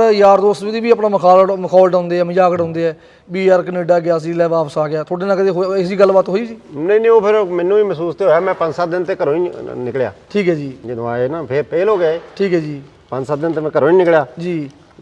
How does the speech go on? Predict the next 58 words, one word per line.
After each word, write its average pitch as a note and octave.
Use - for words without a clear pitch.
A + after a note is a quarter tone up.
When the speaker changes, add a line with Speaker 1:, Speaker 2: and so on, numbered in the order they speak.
Speaker 2:
ਫਿਰ C#3
ਮੇਰਾ D3
ਇੱਥੇ D3
ਇੱਕ D3
ਮੈਨੇਜਰ C3+
ਸੀ B2+
ਮਿਲਣ A2+
ਵਾਲਾ F#2+
ਬਹੁਤ F#2+
Speaker 1:
ਠੀਕ E3+
ਹੈ D#3+
Speaker 2:
ਚੰਗਾ। D3
Speaker 1:
ਜੀ। C3
Speaker 2:
ਤੇ A#2
ਉਹਨੇ D#3+
ਮੈਨੂੰ C#3
ਸੱਦਿਆ G#2+
ਵੀ A2
"ਤੂੰ B2
ਬੈਂਕ G2+
'ਚ -
ਆ।" D2+
Speaker 1:
ਠੀਕ E3
ਹੈ D3+
ਜੀ। C#3
Speaker 2:
ਮੈਂ C3
ਜਦੋਂ C#3+
ਬੈਂਕ C#3
'ਚ E3
ਗਿਆ D3+
ਤੇ D#3+
ਉਹ E3
ਕਹਿੰਦਾ E3
"ਘਬਰਾਉਣਾ B2
ਕਿਉਂ?" C#3
ਉਹਨੇ C3+
ਮੈਨੂੰ, C3+
ਅਹ, G#2+
ਤਿੰਨ C#3
ਲੱਖ C3
ਰੁਪਏ B2
ਦਾ C3
ਲੋਨ G#2+
ਦੇ F2+
ਦਿੱਤਾ। -
Speaker 1:
ਠੀਕ E3+
ਹੈ D3+
ਜੀ। C3
Speaker 2:
ਫਿਰ B2+
ਦੁਬਾਰਾ C#3
ਕੰਮ B2
ਚਾਲੂ G#2
ਕਰਨਾ G2
ਇੱਥੇ। G2+
Speaker 1:
ਠੀਕ D#3+
ਹੈ D3+
ਜੀ। C3+
Speaker 2:
ਤੇ A#2